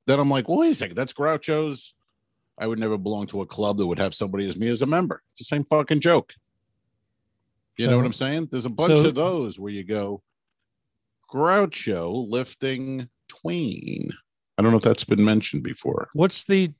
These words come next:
Speaker 2: timeline?
Speaker 1: But
Speaker 2: Because Groucho was born. Doesn't matter. He could have just read
Speaker 1: Well,
Speaker 2: all that stuff. Uh, what,
Speaker 1: yeah, but
Speaker 2: they, they were alive
Speaker 1: Twain
Speaker 2: at the
Speaker 1: is
Speaker 2: same time.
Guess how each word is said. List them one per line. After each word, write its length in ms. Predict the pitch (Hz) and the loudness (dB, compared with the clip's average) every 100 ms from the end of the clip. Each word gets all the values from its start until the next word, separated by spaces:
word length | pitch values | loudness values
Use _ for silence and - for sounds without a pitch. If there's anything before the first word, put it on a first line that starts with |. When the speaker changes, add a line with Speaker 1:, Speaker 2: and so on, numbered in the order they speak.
| - | -4
Speaker 2:
timeline? 540 | 185 180 185 139 117 | 2 2 4 2 2
Speaker 1:
But 60 | 113 | 2
Speaker 2:
Because 220 | 117 120 | 2 0
Groucho 460 | 117 151 180 185 143 | 2 2 2 2 2
was 520 | 131 143 143 123 - _ _ _ _ _ _ _ _ _ - | 2 2 0 -4 -12 _ _ _ _ _ _ _ _ _ -16
born. 760 | 117 101 160 135 107 107 131 127 _ _ _ _ _ _ _ _ _ - | -2 2 4 4 2 0 -4 -10 _ _ _ _ _ _ _ _ _ 0
Doesn't 200 | 135 113 | 2 2
matter. 240 | 117 104 | 2 0
He 80 | 98 | -2
could 140 | 117 | -4
have 100 | 101 | -6
just 280 | 98 104 - | -6 -8 -8
read 120 | 113 107 | 0 4
Speaker 1:
Well, 160 | 113 | 6
Speaker 2:
all 220 | 107 95 98 | 6 4 0
that 80 | - | -12
stuff. 460 | - 117 92 - 101 | -10 -10 -10 -14 -16
Uh, 140 | 95 95 _ _ _ _ _ _ _ - 123 | -14 -18 _ _ _ _ _ _ _ -14 2
what, 200 | 165 - | 4 6
Speaker 1:
yeah, 80 | 143 | 4
but 80 | 165 | 6
Speaker 2:
they, 60 | 180 | 6
they 160 | 208 | 6
were 140 | 240 185 | 8 8
alive 360 | 160 196 220 | 8 8 8
Speaker 1:
Twain 20 | |
Speaker 2:
at 40 | 170 | 8
the 60 | 156 | 6
Speaker 1:
is 100 | 135 | 4
Speaker 2:
same 180 | 143 | 4
time. 460 | 123 156 139 101 | 2 2 2 0